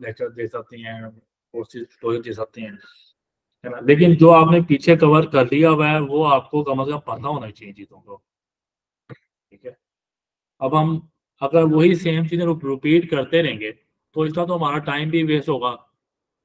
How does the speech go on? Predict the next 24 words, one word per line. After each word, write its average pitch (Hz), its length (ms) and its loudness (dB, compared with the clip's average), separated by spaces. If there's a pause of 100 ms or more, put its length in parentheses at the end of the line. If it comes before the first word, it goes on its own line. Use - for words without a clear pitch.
(120)
और 135 160 -8
हमने 135 400 -2
जो 143 160 -4 (120)
आगे 131 240 2
समझना 147 440 -4
ना 143 160 -6
था 143 160 -2
चीज़ें 117 340 -10 (580)
वो 120 100 -14
भी 135 120 -16
नहीं 135 140 -16
कर 123 140 -8
पाएंगे, 110 360 -18 (760)
ठीक 113 180 -14
है, 113 100 -12 (1400)
ठीक 131 200 -6
है। 180 100 4 (1800)
और 160 240 6
किसी 165 180 2
और 170 140 4
क्वेश्चन 160 340 0
है 165 200 0
अभी 160 300 -2
तो 151 380 -6